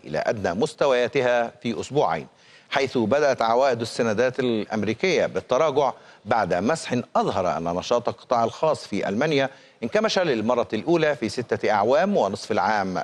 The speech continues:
في سبتمبر. ذكرت صحف يابانية أن القطاعين العام والخاص في البلاد سيستثمران عشرة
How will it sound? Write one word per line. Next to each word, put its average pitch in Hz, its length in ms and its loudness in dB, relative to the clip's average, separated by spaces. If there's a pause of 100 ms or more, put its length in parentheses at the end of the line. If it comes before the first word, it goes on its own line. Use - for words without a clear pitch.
(120)
في 90 120 -4
سبتمبر. 71 500 -4 (3250)
ذكرت 175 380 2
صحف 160 260 0
يابانية 139 720 4
أن 120 140 0
القطاعين 127 480 0
العام 135 360 2
والخاص 147 360 0
في 143 80 -2
البلاد 123 420 0 (340)
سيستثمران 120 840 0
عشرة 143 440 2